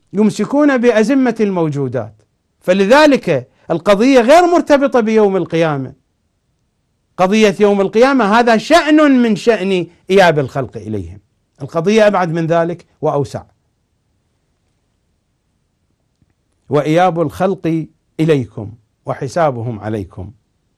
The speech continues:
سيقولون هذا غلو، فليقولوا، ليس مهما،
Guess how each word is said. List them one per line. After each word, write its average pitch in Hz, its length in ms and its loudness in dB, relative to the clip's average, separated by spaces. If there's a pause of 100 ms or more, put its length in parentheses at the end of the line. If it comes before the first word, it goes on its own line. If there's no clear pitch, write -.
(100)
سيقولون 202 560 -2
هذا 180 340 0
غلو، 139 440 -4
فليقولوا، 147 600 -4 (1160)
ليس 175 260 -4
مهما، 170 520 -4